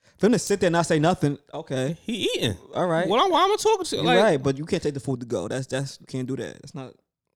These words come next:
Speaker 2: He Jay-Z. So somebody, uh, whatever salary you make compared to his salary, you gonna tell him to sit down and eat?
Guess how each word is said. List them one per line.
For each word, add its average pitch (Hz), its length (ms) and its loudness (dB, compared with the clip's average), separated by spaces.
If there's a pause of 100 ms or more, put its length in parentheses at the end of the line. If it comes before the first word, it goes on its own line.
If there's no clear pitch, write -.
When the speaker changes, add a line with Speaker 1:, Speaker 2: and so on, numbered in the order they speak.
(220)
Speaker 2:
He 110 120 -2
Jay-Z. 104 520 -4 (760)
So 120 180 4
somebody, 170 640 4
uh, 113 180 2
whatever 170 380 4
salary 185 460 2
you 185 160 2
make 120 460 0 (300)
compared 156 340 4
to - 80 0
his 165 220 4
salary, 113 420 2
you 139 100 2
gonna 151 180 4
tell 147 280 4
him 156 180 2
to 143 60 4
sit 151 200 0
down 160 220 2
and 160 80 0
eat? 190 220 -6